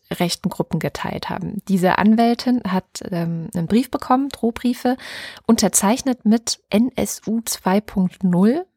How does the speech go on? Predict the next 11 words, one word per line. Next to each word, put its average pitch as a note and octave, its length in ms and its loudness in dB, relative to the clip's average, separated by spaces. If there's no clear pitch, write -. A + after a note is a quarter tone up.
Das - 160 -18
muss G3+ 140 -4
man G3 100 0
sich F#3 160 -4
kurz - 240 -6
mal - 120 -6
auf - 160 -4
der F3+ 120 -2
Zunge A#3 280 2
zergehen F#3+ 400 0
lassen. F#3+ 380 0